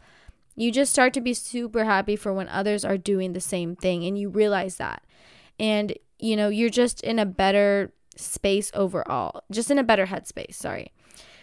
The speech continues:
So, I mean, I know social media can drain us and lower our self-esteem, but if we choose to focus on us and notice that we're the only real competition,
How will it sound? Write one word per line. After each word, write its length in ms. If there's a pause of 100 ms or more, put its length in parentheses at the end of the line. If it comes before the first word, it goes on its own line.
(160)
So, 220
I 140
mean, 240
I 140
know 260
social 320
media 260
can 220
drain 340
us 180
and 240
lower 300
our 160
self-esteem, 760
but 120
if 120
we 120
choose 300
to 100
focus 420
on 140
us 500
and 220
notice 300
that 280 (480)
we're 320
the 140
only 240
real 160
competition, 720